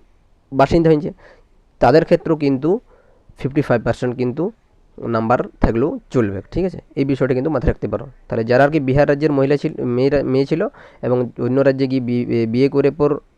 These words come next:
ওখানে গিয়ে বাসিন্দা হয়েছে, তাদের ক্ষেত্রেও কিন্তু ফিফটি ফাইভ পার্সেন্ট কিন্তু নাম্বার হলেও চলবে, তবে তাদেরকে একটা প্রমাণপত্র দেখাই দেবে, ঠিক আছে? তাহলে বিষয়টা মোর ক্লিয়ার হলো যে যদি অন্য রাজ্যের কোনো যদি পরীক্ষার্থী হয়, পেপার ওয়ান সিটেটের ক্ষেত্রে সিক্সটি পার্সেন্ট নাম্বার লাগবে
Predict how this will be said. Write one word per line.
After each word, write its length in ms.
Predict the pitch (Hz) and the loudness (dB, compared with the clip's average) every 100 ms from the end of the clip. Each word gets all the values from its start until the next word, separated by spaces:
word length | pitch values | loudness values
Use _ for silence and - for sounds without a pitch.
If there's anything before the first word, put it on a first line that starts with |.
| _ _ | _ _
ওখানে 240 | 120 135 131 | -4 -2 0
গিয়ে 140 | 135 117 | 0 0
বাসিন্দা 260 | 135 135 | 0 0
হয়েছে, 220 | 147 160 208 - - _ - | 0 0 -4 -8 -20 _ -4
তাদের 180 | 113 135 | 0 0
ক্ষেত্রেও 260 | 139 143 135 | 0 -4 -2
কিন্তু 140 | 135 139 | -2 -2
ফিফটি 200 | 113 135 | -2 -2
ফাইভ 160 | 113 113 | -2 -2
পার্সেন্ট 260 | 117 123 120 | -2 -4 -4
কিন্তু 140 | 123 127 117 | -4 -4 -2
নাম্বার 180 | 113 113 | -2 -2
হলেও 160 | 156 226 _ | -4 -6 _
চলবে, 220 | - 104 101 - | -2 -2 -4 -2
তবে 180 | 123 175 247 | 0 0 0
তাদেরকে 240 | 123 120 123 | 0 0 -2
একটা 120 | - 151 | -2 -2
প্রমাণপত্র 420 | 117 120 113 - 156 | -2 -2 -6 -6 -4
দেখাই 160 | - 95 | -4 -6
দেবে, 140 | 98 107 - | -8 -10 -4
ঠিক 120 | 170 | -2
আছে? 120 | 147 135 _ _ - - - - | -4 -10 _ _ -20 -20 -20 -10
তাহলে 140 | - 123 | -4 -2
বিষয়টা 200 | 135 165 160 | 0 2 2
মোর 80 | 151 - | 0 2
ক্লিয়ার 180 | 156 156 | 2 2
হলো 140 | 165 226 - 120 | 0 -2 -8 -2
যে 100 | 123 120 - 123 | 0 0 -2 -2
যদি 120 | 143 143 | 2 4
অন্য 100 | 147 160 | 4 2
রাজ্যের 240 | 156 160 156 | 2 0 0
কোনো 100 | 151 | 0
যদি 160 | 151 151 | 0 0
পরীক্ষার্থী 520 | 143 143 156 143 147 147 | 0 0 0 0 2 2
হয়, 140 | 151 175 _ _ _ _ | 0 -4 _ _ _ _
পেপার 260 | - - 139 139 | -2 4 4 4
ওয়ান 120 | 147 - | 2 -2
সিটেটের 300 | 127 131 139 | -2 0 0
ক্ষেত্রে 200 | 131 127 | -2 -6
সিক্সটি 300 | - - - | -8 -8 -4
পার্সেন্ট 240 | 139 - 143 | -2 0 0
নাম্বার 160 | 139 139 | 2 0
লাগবে 180 | 139 | -2